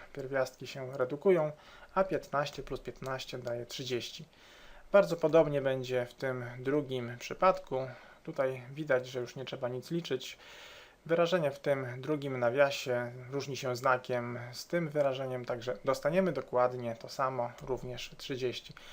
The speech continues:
Także nie ma tutaj dwóch przypadków, mamy jedną liczbę,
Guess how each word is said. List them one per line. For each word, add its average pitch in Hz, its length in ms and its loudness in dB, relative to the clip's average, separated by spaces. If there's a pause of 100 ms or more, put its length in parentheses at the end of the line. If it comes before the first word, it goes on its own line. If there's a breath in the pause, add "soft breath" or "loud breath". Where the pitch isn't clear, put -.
(320 loud breath)
Także 190 200 2
nie 202 120 6
ma 135 100 6
tutaj 127 220 -2
dwóch 123 220 -4
przypadków, - 600 0
mamy 120 380 -4 (180)
jedną 135 500 0
liczbę, 131 440 2